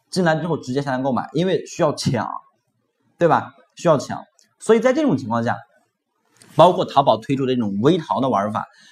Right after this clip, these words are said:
都是在尝试做社群营销，分享分享经济。所以呢，这个东西我在年前的时候的一个音频当中，我说二零一七年的三个关键词，其中有一个就是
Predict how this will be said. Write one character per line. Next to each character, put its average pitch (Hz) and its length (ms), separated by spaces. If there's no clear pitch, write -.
都 269 260
是 214 260
在 151 160
尝 110 420
试 160 200
做 147 160
社 - 420
群 127 220
营 101 180
销， 90 180
分 233 240
享 127 300
分 226 360
享 98 280
经 98 180
济。 92 200
所 - 180
以 190 100
呢， 120 180
这 208 140
个 170 100
东 156 160
西 147 140
我 117 160
在 120 640
年 139 260
前 120 220
的 127 120
时 113 140
候 110 320
的 107 100
一 107 120
个 131 80
音 147 240
频 110 140
当 110 180
中， 113 160
我 98 100
说 - 120
二 127 120
零 127 140
一 131 60
七 131 180
年 101 240
的 101 220
三 135 420
个 120 120
关 113 180
键 98 160
词， 98 160
其 113 160
中 127 140
有 98 140
一 92 80
个 107 100
就 107 140
是 104 300